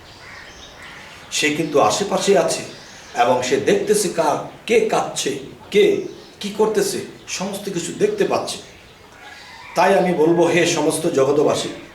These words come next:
যে মরণকালে ডোলবাসী বাজায়ও, এটা কিন্তু সকল লোকে বলে না। যারা খাজা মঈনুদ্দিন চিশতির অনুসরণ করেছে এবং তিনি বাজনার তালে জিকির করতেন,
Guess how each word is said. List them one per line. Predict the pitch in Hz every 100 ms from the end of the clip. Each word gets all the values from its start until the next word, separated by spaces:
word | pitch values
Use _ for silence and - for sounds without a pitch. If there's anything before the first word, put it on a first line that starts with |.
| - - - - - - - - -
যে | 143 165 - - - - -
মরণকালে | 120 127 135 175 180 170 151 135 131 - - 107
ডোলবাসী | 127 151 147 143 - 127
বাজায়ও, | 110 117 156 151 - - - -
এটা | 131 151
কিন্তু | - 180 156
সকল | - 127 - 196
লোকে | 208 214
বলে | 190 185 170
না। | 147 - - - - - - - 185
যারা | - 208 226 233 - - - -
খাজা | - 170
মঈনুদ্দিন | - 247 247 190 196 208
চিশতির | 190 175 170
অনুসরণ | 147 139 131 147 180 170
করেছে | 127 120 175 202 - -
এবং | 131 147 147
তিনি | 156 139
বাজনার | 117 113 120 165 170
তালে | 160 143
জিকির | - - 226 208
করতেন, | 196 147